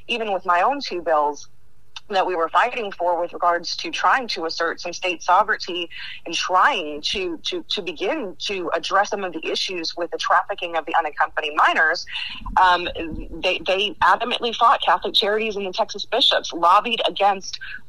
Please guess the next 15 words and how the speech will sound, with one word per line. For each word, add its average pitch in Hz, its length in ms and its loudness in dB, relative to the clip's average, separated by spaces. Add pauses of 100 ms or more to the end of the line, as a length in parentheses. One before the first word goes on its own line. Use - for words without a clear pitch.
(120)
all 254 240 6
of 208 180 4
our 170 180 6
efforts, - 540 0 (300)
uh, 160 320 8
here 180 440 2
with 165 240 -6
border 185 280 2
security 165 640 -2
and 156 100 -4
with 156 160 -6
regards - 300 -2
to - 60 -6
these 151 200 -4
facilities. 160 600 0